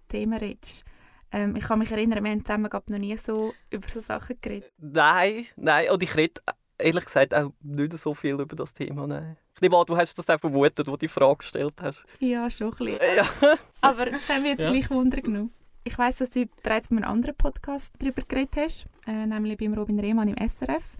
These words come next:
Speaker 1: Warum ist es dir wichtig, dass man über so Sachen redet? Oder wieso bist du an das Interview oder wieso bist du jetzt da?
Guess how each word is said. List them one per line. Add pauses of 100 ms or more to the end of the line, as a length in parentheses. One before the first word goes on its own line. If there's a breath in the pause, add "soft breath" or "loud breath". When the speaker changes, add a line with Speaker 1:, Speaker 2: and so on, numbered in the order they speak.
(480 loud breath)
Speaker 1:
Warum
ist
es
dir
wichtig,
dass
man
über
so
Sachen
redet?
Oder
wieso
bist
du (220)
an
das
Interview
oder
wieso
bist
du
jetzt
da?